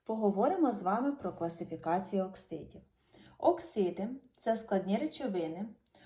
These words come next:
утворені двома елементами, один з яких є оксиген із ступенем окиснення мінус два. Оксиди поділяються на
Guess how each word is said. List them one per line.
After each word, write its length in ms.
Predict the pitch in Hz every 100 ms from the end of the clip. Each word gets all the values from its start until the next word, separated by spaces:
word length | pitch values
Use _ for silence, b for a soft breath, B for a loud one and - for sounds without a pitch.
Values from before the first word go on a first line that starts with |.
| b
утворені 760 | - 247 - 202 214 294 311 330
двома 500 | - 170 165 180 190
елементами, 800 | 202 208 185 156 156 - - - - _ B B B
один 400 | 202 202 220 220
з 80 | 202
яких 440 | 180 - 175 285 - - _ -
є 360 | 175 202 262 -
оксиген 760 | 240 - 415 247 214 190 196 B B B
із 180 | - 208
ступенем 540 | - 226 202 185 170 160
окиснення 760 | - - 160 240 - 311 285 -
мінус 360 | 160 175 202
два. 420 | 202 - 135 127 - _ _ _ _ _ B B B
Оксиди 500 | B 208 - 359 494
поділяються 680 | - 208 214 202 180 165 -
на 260 | 165 180 -